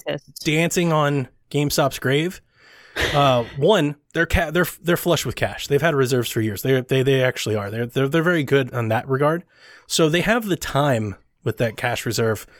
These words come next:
Speaker 2: to
Speaker 1: Yeah.
Speaker 2: make the moves to be more competitive. So if you, if you hated the idea of them going away,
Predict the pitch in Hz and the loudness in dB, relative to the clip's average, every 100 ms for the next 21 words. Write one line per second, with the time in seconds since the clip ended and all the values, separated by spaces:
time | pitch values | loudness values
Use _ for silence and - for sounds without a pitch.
0 | - - - 196 175 147 151 131 131 165 | -20 -8 2 4 4 2 2 2 2 0
1 | - 175 175 175 180 165 185 233 247 - | -4 -2 -2 -2 -2 0 2 0 0 2
2 | 165 147 180 170 160 - - _ - 175 | 2 2 2 2 0 -8 -20 _ -6 -2
3 | 175 185 202 196 175 156 156 139 139 127 | 0 2 2 0 2 2 2 0 0 0
4 | 131 120 113 156 143 110 | 2 0 0 0 0 -2